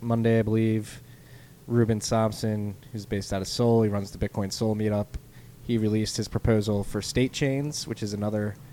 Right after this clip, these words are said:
second layer, uh, scaling solution, sort of, which complements and augments, uh, Lightning Network and Liquid. It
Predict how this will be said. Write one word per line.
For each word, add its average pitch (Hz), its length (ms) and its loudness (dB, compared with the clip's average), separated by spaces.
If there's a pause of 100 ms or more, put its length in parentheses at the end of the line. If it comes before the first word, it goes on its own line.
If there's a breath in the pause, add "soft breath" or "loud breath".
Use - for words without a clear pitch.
(600 loud breath)
second 123 420 2
layer, 110 400 2
uh, 104 680 -2 (380)
scaling 123 400 2
solution, 110 760 -2 (240)
sort 98 220 -8
of, 95 60 -8 (880)
which - 120 -12
complements 104 580 0
and - 80 -6
augments, 101 720 -2
uh, 92 500 -4
Lightning 101 260 -4
Network 95 320 -4
and 104 80 -6
Liquid. 135 460 2 (540 loud breath)
It 92 260 -4